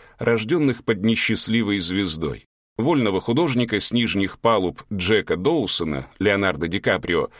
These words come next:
и эмоциональной светской инженю Роуз Дьюит Бьюкейтер, Кейт Уинслет. Против них классовость, деньги, Роуз оказывается в ловушке помолвки по расчету, и стихия в виде надвигающегося айсберга.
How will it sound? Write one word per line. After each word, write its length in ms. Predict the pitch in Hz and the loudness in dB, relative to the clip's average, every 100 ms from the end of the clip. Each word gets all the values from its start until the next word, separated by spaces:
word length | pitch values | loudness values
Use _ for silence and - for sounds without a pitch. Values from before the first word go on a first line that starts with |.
| - - _ - | -20 -20 _ -4
и 160 | 151 - | -2 0
эмоциональной 800 | 135 110 - 113 147 165 143 127 | 0 2 2 2 2 0 0 0
светской 600 | - 113 127 - 101 101 | 0 0 0 -2 -2 -2
инженю 540 | 98 85 113 165 165 - | -2 0 0 2 0 0
Роуз 440 | 139 170 147 90 | 0 2 0 -2
Дьюит 480 | 95 110 139 120 90 | -4 0 0 0 -2
Бьюкейтер, 840 | 95 127 113 95 80 73 73 - _ | 0 0 0 0 -2 -2 -4 -4 _
Кейт 320 | - 123 95 98 | -4 -2 -2 -2
Уинслет. 640 | 110 80 - 64 - _ _ _ _ _ _ - | 0 0 -2 -4 -14 _ _ _ _ _ _ -4
Против 460 | 226 - 95 82 | 0 0 0 -2
них 400 | 104 143 - - - | 0 0 -2 -14 -8
классовость, 880 | 87 107 127 - 123 120 - - - | 0 2 2 -2 -4 -4 -8 -10 -12
деньги, 680 | 87 107 139 135 117 117 - - _ | -4 0 2 2 2 -2 -4 -20 _
Роуз 400 | 98 104 98 - | 0 2 2 0
оказывается 680 | 90 101 90 90 95 90 95 | 0 0 0 0 -2 -2 -2
в 80 | 92 | 0
ловушке 480 | 104 101 104 - 95 | 0 0 -4 -4 -2
помолвки 580 | 107 104 104 95 - | 0 2 0 -2 -6
по 160 | 98 101 | -2 0
расчету, 640 | 101 98 - 110 98 90 - - - - | 2 0 0 0 0 -4 -8 -20 -20 -6
и 100 | 156 | -2
стихия 600 | 139 - 113 - 156 135 | -2 -2 -2 -2 0 0
в 40 | 104 | 0
виде 360 | 104 139 120 | -2 -2 2
надвигающегося 1120 | 113 98 104 98 101 95 - 98 92 - 101 - | 0 0 0 2 2 2 -2 -2 0 0 -2 2
айсберга. 680 | 98 82 71 69 67 58 | 2 2 -2 -4 -4 -8